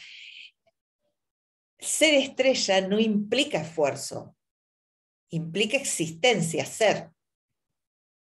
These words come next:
No viene acoplado algo saturnino. Por eso también representa el sol, el padre en la infancia, ¿no?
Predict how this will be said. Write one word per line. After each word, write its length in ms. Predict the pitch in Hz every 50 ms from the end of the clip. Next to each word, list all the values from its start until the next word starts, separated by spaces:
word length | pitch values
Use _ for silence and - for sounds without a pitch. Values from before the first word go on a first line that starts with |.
| _ _ _ _ _ _
No 280 | 165 165 165 170 175 170
viene 600 | 165 202 262 269 240 214 170 151 143 - - - _ _ _ _ _ _ _ _ _ _
acoplado 680 | - 165 165 - 175 165 165 180 170 175 175 170 165 165 - - - _ _
algo 260 | - 175 175 175 175
saturnino. 640 | 165 - 170 156 160 165 156 156 156 151 147 147 156
Por 80 | 165
eso 160 | - - 254
también 280 | - 214 202 208 220 220
representa 600 | 233 220 220 175 170 165 165 196 196 196 202 185
el 120 | 165 156
sol, 240 | 156 - - 196 202
el 180 | 180 165 165 160
padre 300 | 175 180 185 190 190 180
en 80 | 165
la 60 | 160 151
infancia, 560 | 156 165 - 233 226 196 - - 160 147 139
¿no? 240 | 147 170 208 208